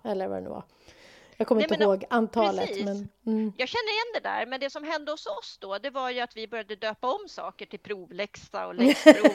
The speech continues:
Speaker 2: och såna här
Speaker 1: <laughs>
Speaker 2: saker.
Speaker 1: Okej.
Speaker 2: Ehm, och sen var det ju så här att om man var sjuk då som lärare eller hade varit borta, och jag, jag kan bara berätta om mig själv, för att det är ju ett, det är ju tillräckligt allvarligt, men,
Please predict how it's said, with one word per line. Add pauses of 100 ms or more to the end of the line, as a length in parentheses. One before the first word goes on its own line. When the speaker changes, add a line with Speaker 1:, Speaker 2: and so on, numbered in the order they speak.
Speaker 2:
och
såna
här
Speaker 1:
<laughs>
Speaker 2:
saker.
Speaker 1:
Okej. (420)
Speaker 2:
Ehm, (200)
och
sen
var
det
ju
så
här
att
om
man
var
sjuk
då
som
lärare
eller
hade
varit
borta,
och
jag, (100)
jag
kan
bara
berätta
om
mig
själv,
för
att
det
är
ju
ett, (160)
det
är
ju
tillräckligt
allvarligt,
men,